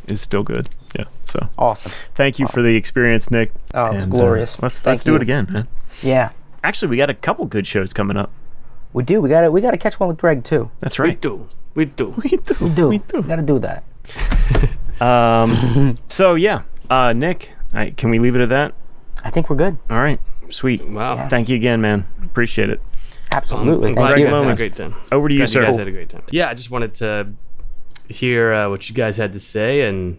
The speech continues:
Speaker 3: you know, glad you guys got to have that experience. Um,
Speaker 2: Heck yeah.
Speaker 3: and, uh, let everybody know about how la-, my last weekend went. I'll start at the beginning.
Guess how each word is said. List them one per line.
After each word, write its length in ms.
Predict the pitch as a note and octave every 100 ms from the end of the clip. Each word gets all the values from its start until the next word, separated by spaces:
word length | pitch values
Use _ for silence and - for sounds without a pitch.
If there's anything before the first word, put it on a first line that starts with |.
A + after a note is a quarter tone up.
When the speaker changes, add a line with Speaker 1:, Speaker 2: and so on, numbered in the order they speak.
| -
Speaker 3:
you 120 | G#2+
know, 160 | F#2+ F#2 - _ - -
glad 240 | A#2 A2
you 40 | A2
guys 220 | A2 G2+
got 160 | G#2+
to 80 | G2+
have 160 | G#2+ A2
that 100 | G2
experience. 760 | F#2+ - G#2+ A#2+ B2+ - - -
Um, 560 | G#2+ G2+ F#2+ F2+ F2+ F2+ - - -
Speaker 2:
Heck 460 | C3+ C#3+ D3+ D3+ -
yeah. 120 | -
Speaker 3:
and, 520 | E3 D3+ G#2+ G#2+ G#2
uh, 580 | A2 G#2+ G#2 G2+ G2+ G2+ - - - -
let 200 | B2+ C3+
everybody 400 | C3 A#2 B2 A#2+
know 220 | A#2 B2
about 380 | G#2+ G#2+ G#2+ - - - - - - - - A#2+
how 180 | B2+
la-, 240 | A#2 C#3+ D3
my 180 | C3+ F3+
last 300 | C3 G2 -
weekend 340 | - G2+ G2
went. 280 | A2+ E3 - - - -
I'll 80 | A#2+
start 160 | F#3+
at 60 | F3+
the 60 |
beginning. 420 | D#3+ F3+ D#3 F2